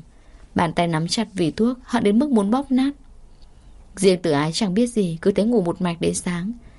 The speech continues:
Tỉnh dậy không thấy anh đâu. Theo bản năng tìm kiếm hơi ấm của anh. Lần mò đến xuống bếp,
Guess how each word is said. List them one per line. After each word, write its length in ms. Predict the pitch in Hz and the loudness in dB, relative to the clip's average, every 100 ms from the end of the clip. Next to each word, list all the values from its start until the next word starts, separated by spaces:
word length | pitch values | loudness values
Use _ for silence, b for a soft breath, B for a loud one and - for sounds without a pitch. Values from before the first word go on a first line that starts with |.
| B B | B B
Tỉnh 180 | 247 190 | 0 2
dậy 160 | 185 | 0
không 220 | - 254 240 | 0 -2 0
thấy 100 | 233 | 0
anh 140 | 226 | 0
đâu. 280 | 214 214 196 - b b b | 0 -2 -6 -16 b b b
Theo 120 | - 196 | 0 0
bản 220 | 160 160 | 0 -2
năng 200 | 185 185 | -6 -4
tìm 180 | 185 180 | -4 0
kiếm 160 | 180 | 0
hơi 180 | 208 220 | 2 2
ấm 160 | 202 233 | 0 0
của 120 | 202 | -2
anh. 200 | 180 180 - b b b b | -2 -6 -12 b b b b
Lần 220 | 226 214 | 2 4
mò 140 | 208 202 | 4 2
đến 120 | 202 | 0
xuống 260 | - 208 | 0 0
bếp, 200 | 226 285 | 0 -2